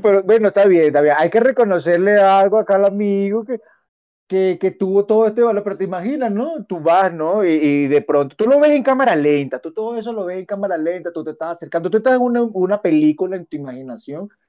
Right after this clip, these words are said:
y tú estás obviando lo que sucede a tu alrededor.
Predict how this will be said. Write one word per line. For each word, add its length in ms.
y 100
tú 100
estás 260
obviando 760
lo 200
que 100
sucede 360
a 60
tu 100
alrededor. 920